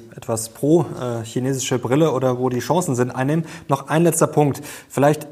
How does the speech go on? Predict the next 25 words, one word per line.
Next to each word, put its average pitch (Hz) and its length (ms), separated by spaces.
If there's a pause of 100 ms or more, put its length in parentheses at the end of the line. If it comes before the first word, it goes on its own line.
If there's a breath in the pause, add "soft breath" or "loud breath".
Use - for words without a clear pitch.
ist - 240
das 175 220
ja 151 220
das 139 260
größte 151 320
Problem, 123 540
da 123 120
wird 135 80
jetzt 139 160
auch 135 140
viel 147 100
drüber 135 180
diskutiert, 131 600
die 135 100
Demografie. 127 840
Da 117 120
gibt's 131 200
ja 143 60
diese 127 240
berühmte 123 400
Schätzung 143 480
von 131 160
den 131 100
Vereinten 127 360
Nationen 143 500